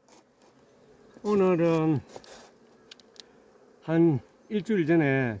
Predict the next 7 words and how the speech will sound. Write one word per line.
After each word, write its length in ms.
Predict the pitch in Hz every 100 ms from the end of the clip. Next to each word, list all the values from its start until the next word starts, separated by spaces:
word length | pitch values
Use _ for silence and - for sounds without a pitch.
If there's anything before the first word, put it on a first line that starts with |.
| -
떡을 280 | 170 170
한 320 | 139 135 113 - - - -
두 140 | 147
덩거리 260 | 143 165 156
넣었습니다. 640 | 147 135 - - 113 107 92 - _ _ _ _ - - _ _ -
이 100 | 151
벌통을, 640 | 127 131 147 151 135 110